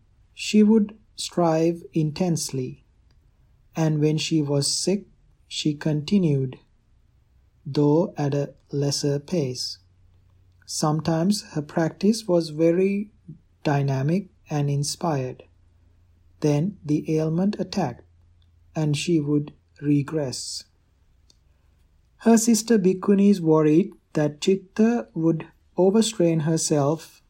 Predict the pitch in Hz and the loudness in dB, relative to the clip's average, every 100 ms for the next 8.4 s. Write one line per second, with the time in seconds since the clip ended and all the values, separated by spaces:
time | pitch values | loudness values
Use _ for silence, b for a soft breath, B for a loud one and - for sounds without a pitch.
0 | _ _ _ _ _ _ _ _ _ - | _ _ _ _ _ _ _ _ _ -4
1 | 180 190 170 170 170 160 175 180 190 - | 0 4 4 4 0 2 0 0 -4 0
2 | 170 156 156 _ - 156 147 147 139 160 | 0 2 -2 _ -6 -2 0 0 -2 -6
3 | 151 147 165 - 147 135 196 - - _ | -6 -8 -14 -8 -4 -2 -4 -8 -20 _
4 | _ _ _ _ _ _ _ - 170 170 | _ _ _ _ _ _ _ -6 -4 2
5 | 170 165 160 135 135 - _ _ _ _ | 2 4 0 -2 -6 -18 _ _ _ _
6 | _ _ _ _ - 147 147 - _ - | _ _ _ _ -4 -2 -2 -6 _ -2
7 | 190 - 233 240 - 160 139 147 165 180 | -2 -2 -2 -2 -2 -4 -2 -2 0 -2
8 | 139 135 135 143 | -4 -6 -6 -10